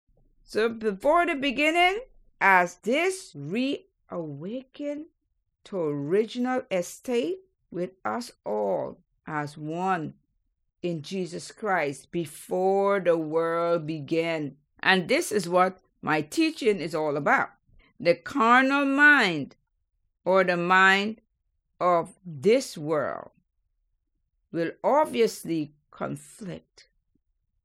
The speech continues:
with what I am will teach. And when I say with what I am will teach,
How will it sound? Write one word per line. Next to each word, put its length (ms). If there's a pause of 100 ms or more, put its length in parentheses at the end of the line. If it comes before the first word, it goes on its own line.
with 180
what 380 (340)
I 200
am 640
will 280
teach. 520 (1000)
And 180
when 160
I 160
say 400
with 240
what 420
I 200
am 480
will 260
teach, 500